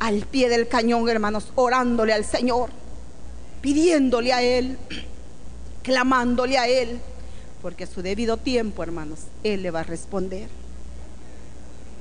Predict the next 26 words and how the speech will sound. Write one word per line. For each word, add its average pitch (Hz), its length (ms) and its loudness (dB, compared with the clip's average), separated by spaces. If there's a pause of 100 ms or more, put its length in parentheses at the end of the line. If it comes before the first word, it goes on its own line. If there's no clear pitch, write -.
(280)
<clears throat> - 920 -6
Está, 311 380 4
amados 311 320 4
hermanos, 302 420 4
como 294 240 4
cuando 262 760 4 (440)
alguien 294 500 4
va 294 120 6
a - 20 6
abrir 302 220 4
un 294 180 4
pozo 320 520 2 (380)
para 214 180 -6
que 233 160 0
haya 247 400 2
agua. 254 320 -4 (680)
Encuentra 262 580 2
rocas, 262 640 4
quizás, 262 460 0
hermanos, 254 460 2
y 262 80 0
dice, 262 320 0
pues, 247 280 -2 (360)
"Aquí 214 200 -2
hay 220 120 4
rocas". 233 480 -2